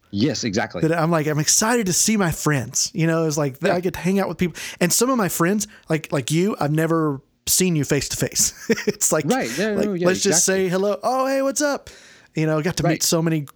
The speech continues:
Speaker 2: so many great people doing incredible things and, and
Speaker 1: That
Speaker 2: just
Speaker 1: was fun.
Speaker 2: Yeah. And, and you, this is actually not the first time you've been on the podcast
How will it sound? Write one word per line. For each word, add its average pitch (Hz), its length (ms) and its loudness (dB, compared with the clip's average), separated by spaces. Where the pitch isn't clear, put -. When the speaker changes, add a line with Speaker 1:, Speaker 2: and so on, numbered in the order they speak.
Speaker 2:
so - 140 0
many 202 120 2
great 147 260 -2
people 143 260 0
doing 135 260 0
incredible 135 420 -2
things 131 420 -2
and, 120 260 -6
and 131 220 -4
Speaker 1:
That - 80 -2
Speaker 2:
just 98 100 0
Speaker 1:
was - 120 -6
fun. 87 240 -8
Speaker 2:
Yeah. 131 240 -2
And, 175 120 2
and 170 160 0
you, 190 120 0
this 151 240 0
is 254 120 -2
actually 220 480 0
not 156 360 0
the 240 80 2
first 185 320 0
time 160 240 0
you've 156 260 0
been 147 180 0
on 143 140 0
the 143 80 -4
podcast 156 560 -2